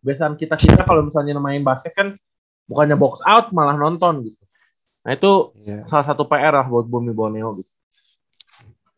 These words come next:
Speaker 2: Ya, ya, ya. Buat, ya, rebound sih memang penting banget. Hal-hal ke-, hal-hal kecil sih sebenarnya. Kalau di Bumi Borneo dan beberapa tim lainnya ya,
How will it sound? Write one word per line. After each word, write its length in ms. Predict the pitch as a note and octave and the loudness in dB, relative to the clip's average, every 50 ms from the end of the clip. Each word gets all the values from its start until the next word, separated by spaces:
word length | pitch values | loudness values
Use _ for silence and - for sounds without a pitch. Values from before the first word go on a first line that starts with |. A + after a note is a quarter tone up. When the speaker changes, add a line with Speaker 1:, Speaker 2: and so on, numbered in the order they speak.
| _ _ _ _ _ _ _ _ _ _ _ _ _ D#3+ _ _ _ A2 | _ _ _ _ _ _ _ _ _ _ _ _ _ _ _ _ _ -6
Speaker 2:
Ya, 80 | G#2+ | -6
ya, 180 | G2+ G2 G2+ F2+ D#2+ | -4 -4 -6 -6 -8
ya. 100 | E2+ G2+ G#2 - _ | -8 -10 -12 -14 _
Buat, 240 | - A#2+ A2+ G#2+ - _ _ _ _ _ _ _ _ - - _ _ _ _ _ _ | -2 -2 -2 -2 -4 _ _ _ _ _ _ _ _ -20 -20 _ _ _ _ _ _
ya, 320 | - - G#2 G#2 F#2 - - _ _ _ _ _ _ A#2+ - _ _ | -6 -2 0 0 0 0 -4 _ _ _ _ _ _ -20 -20 _ _
rebound 400 | - A#2 B2+ B2 B2 B2 C3 C3+ | -2 -2 0 2 2 2 2 2
sih 80 | B2+ C3+ | 2 0
memang 400 | B2 A#2+ A#2 A#2+ A#2+ A#2 A#2 A2+ | 0 0 -2 -2 -4 -6 -6 -6
penting 320 | A2+ A2+ A#2 A#2 A#2 A2+ | -6 -6 -4 -4 -4 -4
banget. 240 | G#2+ G#2 G#2+ A2+ - _ _ _ _ _ _ _ _ _ - | -4 -4 -6 -6 -10 _ _ _ _ _ _ _ _ _ -4
Hal-hal 320 | - C3 B2 C3 B2+ B2+ | -2 0 2 4 4 2
ke-, 240 | B2+ D#3 C3+ - - | 2 -2 -4 -6 -6
hal-hal 320 | A#2+ C3+ D3+ C#3 D3 D#3+ | -2 2 2 4 4 2
kecil 320 | - E3+ D#3 G#3+ G#3 F#3+ E3+ | 2 0 0 2 2 2 2
sih 80 | D#3+ | 0
sebenarnya. 400 | C#3+ C#3+ C3+ C3+ C3+ D3 C#3+ C#3 C#3+ _ _ _ _ _ _ _ _ _ | -2 -2 -2 -2 -2 -2 -2 -4 -6 _ _ _ _ _ _ _ _ _
Kalau 240 | - - B2 B2 C3 | -6 -4 -2 -2 -2
di 160 | B2+ B2 B2 | -2 -2 -4
Bumi 240 | B2 B2+ B2 B2+ B2+ | -4 -4 -6 -6 -4
Borneo 480 | A#2+ B2 B2 B2 B2 B2+ B2+ B2+ B2 | -4 -4 -4 -4 -4 -6 -6 -6 -6
dan 240 | A#2+ A#2+ A#2 A#2 A2+ | -6 -6 -6 -8 -8
beberapa 400 | A2+ A#2 A2+ A2+ A#2+ A#2 - A#2+ | -8 -8 -4 -2 -2 -2 -4 -6
tim 320 | A#2 B2 A#2 A#2+ A#2+ A#2 A2+ | -6 -6 -8 -6 -8 -8 -6
lainnya 400 | A2+ A2+ C3 D3 C#3 A#2 | -4 -2 0 0 0 0
ya, 20 | A#2 | -2